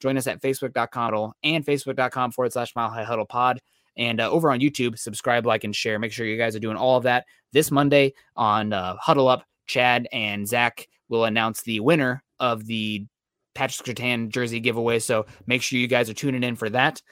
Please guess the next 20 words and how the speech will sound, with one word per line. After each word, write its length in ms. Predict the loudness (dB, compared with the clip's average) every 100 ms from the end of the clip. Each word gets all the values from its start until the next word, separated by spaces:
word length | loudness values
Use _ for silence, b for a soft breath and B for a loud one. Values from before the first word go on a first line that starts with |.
| B B -4
Um, 440 | -2 -2 -6 -12
and 140 | -6 -4
I 60 |
see 160 | -2 0
Gary's 320 | 2 4 4
talking 280 | 4 2 2
about, 300 | 2 2 2
uh, 80 | -2
people 240 | -2 -4
quitting 300 | 0 0 0
and 100 | -2
packing 240 | 0 0 -2
up, 100 | -6 -14 -20 _ -2
packing 240 | -2 0
up 80 | -2
the 60 | -2
season. 320 | -2 -2 -6
Excuse 280 | -4 -4 -2
me 100 | -2
there. 180 | -2